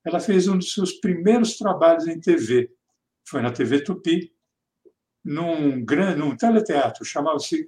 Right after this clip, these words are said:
Grande Teatro G M, na peça Ratos e Homens. Aliás, um trabalho que mero-, mereceu elogio na, na revista Radiolândia.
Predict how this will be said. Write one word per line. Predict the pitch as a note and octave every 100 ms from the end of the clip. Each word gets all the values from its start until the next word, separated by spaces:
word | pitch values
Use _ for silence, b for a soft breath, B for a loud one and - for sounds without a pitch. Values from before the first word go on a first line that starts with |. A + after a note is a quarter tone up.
| -
Grande | F3+ G#3+ G#3 F#3+
Teatro | - D#3 D3+ E3 D#3+
G | A#2+ C#3+ D3 D#3
M, | C3+ G2 - _ _ _ _
na | C3+ A#2+
peça | - D3 C#3+ D3 C#3 - _
Ratos | - - D#3+ - D3 C#3 - -
e | B2
Homens. | C3+ C#3+ A#2 G2 - - _ _
Aliás, | B2 B2+ D3+ - - _
um | D3
trabalho | C#3 C#3 A2 A2+ C3+ C#3+ D#3 _ _
que | -
mero-, | B2+ D3 C#3 - C#3+
mereceu | C#3 C3+ A#2 - C#3
elogio | D3+ D#3+ A2 F#2+ A#2 C#3+ C#3+ _ _ _ _
na, | B2 C3+ B2+ A#2+ A#2 - B2+
na | C3+
revista | C3+ A#2+ G2 C#3 C#3+ D3
Radiolândia. | A#2+ D#3+ D#3+ C3 A#2 A2+ G2+